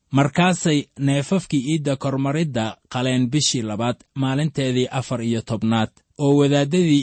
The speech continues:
iyo kuwii reer Laawina way yaxyaxeen, oo intay isdaahiriyeen ayay qurbaanno la gubo keeneen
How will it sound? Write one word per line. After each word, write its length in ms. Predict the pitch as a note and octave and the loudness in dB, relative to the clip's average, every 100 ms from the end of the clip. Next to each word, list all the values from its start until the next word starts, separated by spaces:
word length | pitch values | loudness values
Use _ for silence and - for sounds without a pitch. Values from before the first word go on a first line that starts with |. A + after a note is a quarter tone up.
| C#3+ | 2
iyo 140 | C#3 | 0
kuwii 380 | C3+ F3 D#3+ C#3+ | 0 2 4 4
reer 240 | C3+ D#3 D3 | 2 0 0
Laawina 580 | C#3 C3 B2+ C3 B2+ B2 _ _ _ | 0 2 2 4 2 -2 _ _ _
way 200 | C#3 D3+ C3+ | -2 2 2
yaxyaxeen, 640 | A#2+ - A2 F2 A2+ A2+ G#2 _ _ _ - | 2 0 -4 -4 0 0 0 _ _ _ -2
oo 200 | C#3 C#3 E3+ | 0 2 0
intay 420 | F#3 - C#3+ C3 _ | 0 2 2 2 _
isdaahiriyeen 1000 | F#3 D#3+ C#3+ C3+ A#2+ A#2+ A#2 A#2+ B2 B2 - | -2 -2 0 0 0 -2 2 2 4 2 0
ayay 340 | C3 B2+ B2+ A#2+ - | -4 0 0 -2 -2
qurbaanno 540 | B2+ B2+ B2+ B2+ C#3+ | -4 -2 -2 0 0
la 160 | D3+ D#3+ | 0 0
gubo 400 | B2+ A2 A2 - - | -2 0 0 -4 -8
keeneen 520 | B2 A2+ A2+ A2 G#2 | -2 0 2 2 0